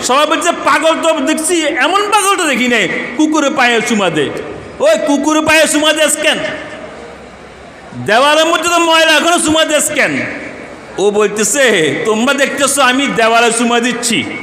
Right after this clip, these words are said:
তোমরা দেখতেছো আমি কুকুরের পায়ে চুমা দিচ্ছি, আমি কুকুরের পায়েও চুমা দিচ্ছি না, দেওয়ালে চুমা দিচ্ছি না, আমি চুমা দিচ্ছি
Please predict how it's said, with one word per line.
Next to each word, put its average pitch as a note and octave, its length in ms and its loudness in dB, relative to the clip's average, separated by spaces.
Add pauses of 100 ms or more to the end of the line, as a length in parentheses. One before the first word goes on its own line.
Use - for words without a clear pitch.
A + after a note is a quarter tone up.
(760)
তোমরা A#3 300 0
দেখতেছো C#4 420 0
আমি D4 140 0
কুকুরের B3+ 420 2
পায়ে B3 300 2 (100)
চুমা A#3+ 200 2
দিচ্ছি, A3+ 500 -2 (1300)
আমি G#3+ 320 0
কুকুরের A#3+ 380 2
পায়েও B3+ 400 2
চুমা D#4 200 2
দিচ্ছি D4+ 360 -2
না, D#4+ 180 2
দেওয়ালে B3 540 2
চুমা B3 200 2
দিচ্ছি A3+ 340 -2
না, E3+ 220 -2 (500)
আমি B3 340 0
চুমা C#4 240 2
দিচ্ছি C4 540 -2